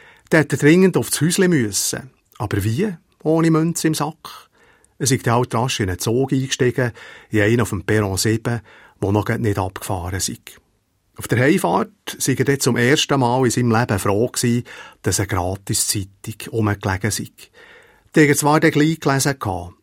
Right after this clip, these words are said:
und darum genug Zeit gehabt, für sich doch noch darüber aufzuregen, dass er das Portemonnaie so fahrlässig im Hosensack herumgetragen hat.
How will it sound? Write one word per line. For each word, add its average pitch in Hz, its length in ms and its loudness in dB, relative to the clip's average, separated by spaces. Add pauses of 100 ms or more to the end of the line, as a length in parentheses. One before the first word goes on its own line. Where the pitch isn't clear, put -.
(100)
und 127 140 0
darum 156 180 6
genug 143 300 4
Zeit 151 240 -2
gehabt, 131 340 -2 (140)
für 120 180 0
sich - 200 -2
doch 151 200 2
noch 156 140 4
darüber 139 320 4
aufzuregen, 131 560 0 (380)
dass 104 180 0
er 101 40 0
das - 100 -2
Portemonnaie 117 640 2
so 117 120 0
fahrlässig 101 800 -2
im 98 140 -2
Hosensack 95 480 -4 (100)
herumgetragen 98 720 -4
hat. - 400 -16